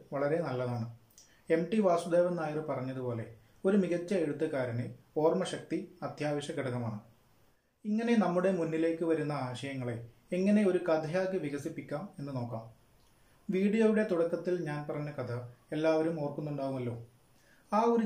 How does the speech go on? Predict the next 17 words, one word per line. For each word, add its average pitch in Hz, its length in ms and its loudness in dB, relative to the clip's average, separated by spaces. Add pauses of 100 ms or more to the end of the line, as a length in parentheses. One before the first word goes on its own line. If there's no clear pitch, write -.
ചെറിയ 180 240 0 (120)
സംഭവത്തിൽ 165 540 -2
നിന്നാണ് 123 300 -4 (420)
മലയാളത്തിലെ 165 600 2 (120)
എക്കാലത്തെയും 170 720 0
മികച്ച 151 300 -6 (100)
സിനിമകളിലൊന്നായ 147 760 -4 (560)
കിരീടം 196 400 2 (100)
ജനിക്കുന്നത് 156 460 -2 (120)
എന്ന് 143 200 -4
പറഞ്ഞാൽ 127 300 -4 (440)
നിങ്ങൾ 165 200 0 (140)
വിശ്വസിക്കുമോ? 131 500 -8 (1300)
നമ്മളെല്ലാവരും 185 840 4
കേട്ടതുപോലെ 151 600 0
തന്നെയാണ് 120 400 -4 (400)
ലോഹിതദാസും 156 640 0